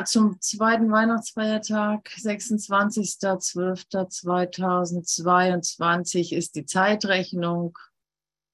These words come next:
neun Uhr achtunddreißig. Und wir arbeiten ganz fleißig weiter, nachdem wir Weihnachten gefeiert haben, im Textbuch,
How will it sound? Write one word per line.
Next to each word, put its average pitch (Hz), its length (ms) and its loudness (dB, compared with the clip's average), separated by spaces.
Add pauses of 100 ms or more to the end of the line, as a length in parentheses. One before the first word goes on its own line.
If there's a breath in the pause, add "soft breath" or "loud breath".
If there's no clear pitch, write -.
(140)
neun 185 480 4
Uhr 175 420 6
achtunddreißig. 170 1200 -2 (800 loud breath)
Und 185 220 2
wir 180 220 2
arbeiten 165 580 4 (120)
ganz 269 260 2
fleißig 180 460 0
weiter, 156 420 4
nachdem 165 340 4
wir 151 120 2
Weihnachten 175 440 2
gefeiert 277 480 2
haben, 294 380 0
im 202 180 -2
Textbuch, 220 760 0